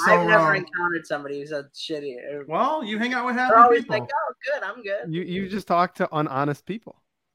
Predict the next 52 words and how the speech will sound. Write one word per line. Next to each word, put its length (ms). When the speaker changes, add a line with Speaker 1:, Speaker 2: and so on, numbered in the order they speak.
Speaker 1:
Yeah. 240
Speaker 3:
When 160
I 60
get 160
to 100
work 240
one 160
day, 140
if 100
I'm 120
having 240
a 40
shitty 340
morning, 280
someone 240
asks, 120
Speaker 1:
Yep. 60
Speaker 3:
"Hey, 60
how 80
you 100
doing?" 160
I'm 100
like, 220
"Today 180
sucks." 460
<laughs> 300
Speaker 1:
Yep, 280
I'm 240
freaking 280
tired. 380
I 80
don't 140
wanna 180
be 140
here. 320
Speaker 3:
Yeah. 80
Speaker 1:
I 40
wanna 180
go 140
home. 340
Couldn't 220
agree 260
more, 220
Joseph. 460
Man, 200
see, 460
this 140
is 60
just 200
proof 240
that, 160
like, 300